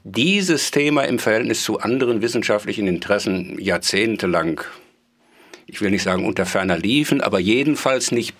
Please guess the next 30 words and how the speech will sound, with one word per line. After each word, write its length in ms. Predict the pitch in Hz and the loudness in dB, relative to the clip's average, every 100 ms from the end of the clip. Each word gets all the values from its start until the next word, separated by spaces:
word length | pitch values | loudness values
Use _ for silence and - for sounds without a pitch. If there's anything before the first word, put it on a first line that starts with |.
| - | -8
prioritär 960 | - 113 110 98 95 92 113 139 180 | 0 2 4 4 2 2 2 2 2
behandelt 480 | 160 156 170 175 170 | 2 2 2 2 2
wurde, 400 | 180 196 226 233 - - - - - - | 0 0 -2 -6 -12 -20 -18 -18 -18 -20
während 380 | - 135 143 139 | 0 2 2 2
es 160 | 120 - | 0 0
in 160 | 131 | 0
den 160 | 120 110 | 2 2
letzten 480 | 127 - - 127 113 | 2 0 0 0 0
zehn, 520 | - 123 139 143 139 | 0 2 4 2 0
fünfzehn 500 | - 143 151 - 127 | 0 0 0 0 0
Jahren 540 | 117 92 98 110 120 98 | 2 2 4 2 0 0
eine 420 | 107 113 110 101 | 0 0 0 0
wiederum 460 | 127 147 139 143 120 | 0 0 0 0 0
beinahe 400 | 117 131 123 120 | 0 2 2 2
unbestrittene 760 | 135 135 117 - 127 - 113 | 0 2 0 0 0 2 0
Priorität, 1080 | - - 127 127 110 101 - 87 69 - - - _ - 185 254 - - | -2 -2 2 2 4 0 2 -2 -2 -8 -14 -20 _ -14 -14 -14 -18 -6
äh, 260 | - 98 104 | 0 0 0
gefunden 420 | 101 - 87 80 | -2 -2 -4 -4
hat. 120 | 90 - - | -10 -12 -10
Schlägt 360 | - 131 147 - | -4 -2 -2 -2
sich 180 | 156 - | -4 0
das 260 | 143 - | -2 -2
in 160 | - 120 | -4 0
den 140 | 113 | 0
Förderschwerpunkten 1040 | - 131 135 107 - 113 135 143 151 170 147 | 0 2 2 0 0 0 0 -2 -2 0 0
und 140 | 135 | 0
in 100 | 127 | 0
den 140 | 120 | 0
Finanzierungsaktivitäten 1400 | 110 120 107 135 147 165 165 - 151 151 - 147 151 151 | -2 -2 -2 -2 -2 -2 -6 -6 -6 -4 -2 -2 -2 -4
nieder? 300 | 143 190 185 | -2 -4 -6